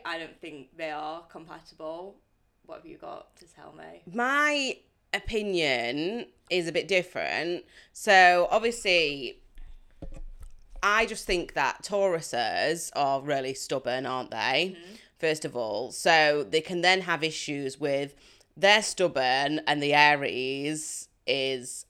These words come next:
Speaker 2: angry. I just find Aries really angry. So
Speaker 1: Mm-hmm.
Speaker 2: imagine a conflict, conflict resolution in a relationship with a Taurus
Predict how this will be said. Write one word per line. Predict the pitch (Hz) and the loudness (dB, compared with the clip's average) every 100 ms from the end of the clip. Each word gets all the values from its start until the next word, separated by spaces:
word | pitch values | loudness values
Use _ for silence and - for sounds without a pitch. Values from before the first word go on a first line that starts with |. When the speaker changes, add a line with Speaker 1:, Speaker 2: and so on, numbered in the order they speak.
| - | -4
Speaker 2:
angry. | 139 131 120 113 107 131 _ _ _ _ - | -4 -4 -6 -4 -6 -8 _ _ _ _ -10
I | - 143 | -2 -2
just | 139 131 | -2 -8
find | 139 131 127 | -6 -4 -2
Aries | 127 127 123 123 | -2 -2 -6 -4
really | 127 120 | -4 -4
angry. | 113 107 98 80 85 - - _ | -4 -6 -8 -8 -8 -16 -20 _
So | - 175 160 147 143 139 131 - _ _ | 2 4 6 6 4 2 0 -4 _ _
Speaker 1:
Mm-hmm. | 196 202 _ _ - - | -20 -20 _ _ -6 0
Speaker 2:
imagine | 202 185 180 175 | 4 6 6 0
a | |
conflict, | 175 165 151 135 127 - | 0 -4 -2 -4 -4 -6
conflict | - 151 143 | -10 -8 -8
resolution | 135 135 135 131 127 135 | -6 -6 -6 -8 -8 -6
in | |
a | 131 | -6
relationship | 139 135 131 - 123 127 120 - | -4 -4 -4 -10 -6 -4 -4 -6
with | 127 | -10
a | |
Taurus | - 131 127 123 - - | -6 -4 -4 -4 -8 -12